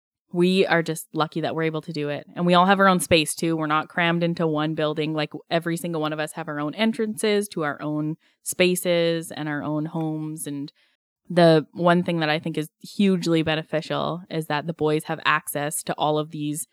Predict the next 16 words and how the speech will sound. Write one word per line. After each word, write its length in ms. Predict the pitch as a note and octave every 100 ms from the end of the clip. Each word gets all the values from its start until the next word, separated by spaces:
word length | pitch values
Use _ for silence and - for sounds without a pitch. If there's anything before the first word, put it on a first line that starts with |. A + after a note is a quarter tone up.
| _ _ _ _ -
adults 760 | D#3+ D#3+ D#3 D3+ E3+ - - -
and 320 | D#3+ D#3 D3+ - -
a 140 | D#3+
teen, 460 | - F#3+ F#3 E3+ D#3 _ _ -
a 60 | D#3
teenager 580 | - F#3 E3 D#3 D3+ D#3+
who 300 | E3+ D#3 D#3 - _ _ _
are 180 | D#3 D#3+
willing 460 | D#3 E3+ F3+ F#3 F3
and 100 | D#3+
excited 580 | C#3+ - D#3+ D#3+ D#3+ E3
to 140 | D#3
teach 320 | - - G3
them 220 | F#3+ F3+
things 680 | F3+ F3+ E3+ E3+ E3+ E3+ E3+ -
and 580 | D#3 D3 D3+ D3+ D#3+